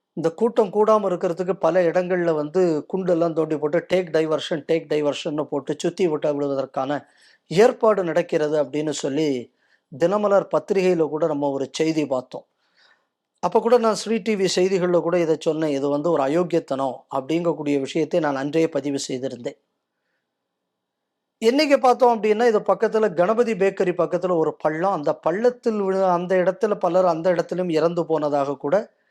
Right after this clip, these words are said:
செய்தி வருகிறது. அது உறுதிப்படுத்தப்படவில்லை இதுவரை, ஆனா செய்தி வந்திருக்கு இதுவரை. அப்ப அந்த பக்கத்து பள்ளத்துல, அந்த ப-, இடத்துக்கு பக்கத்துல வந்து போலீசாரின் தடியடியும் நடந்ததாகவும் செய்தி வருகிறது.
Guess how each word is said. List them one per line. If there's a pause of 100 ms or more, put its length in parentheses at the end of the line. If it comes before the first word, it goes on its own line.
(280)
செய்தி
வருகிறது.
அது
உறுதிப்படுத்தப்படவில்லை
இதுவரை,
ஆனா
செய்தி
வந்திருக்கு
இதுவரை. (1600)
அப்ப
அந்த
பக்கத்து
பள்ளத்துல,
அந்த
ப-,
இடத்துக்கு
பக்கத்துல
வந்து
போலீசாரின்
தடியடியும்
நடந்ததாகவும்
செய்தி
வருகிறது.